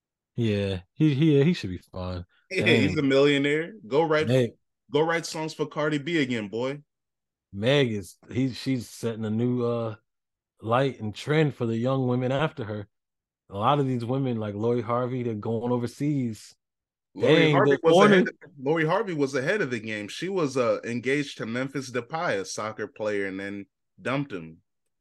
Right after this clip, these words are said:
Speaker 1: Dang, are the foreigner, are the black foreigners whooping our ass? They're getting all of our roles.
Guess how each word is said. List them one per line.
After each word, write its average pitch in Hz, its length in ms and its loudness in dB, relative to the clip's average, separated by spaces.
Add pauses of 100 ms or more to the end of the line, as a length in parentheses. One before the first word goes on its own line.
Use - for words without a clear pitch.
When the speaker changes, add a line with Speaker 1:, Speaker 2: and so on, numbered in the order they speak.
Speaker 1:
Dang, 127 300 -2
are 123 140 2
the 120 80 0
foreigner, 151 520 2
are 131 120 -2
the 131 80 -4
black 131 360 -4
foreigners 147 360 -2
whooping 135 320 -4
our 135 160 -4
ass? 151 340 -6
They're 143 140 -6
getting 139 200 -2
all 135 140 -2
of 131 100 -2
our 127 160 0
roles. 143 600 0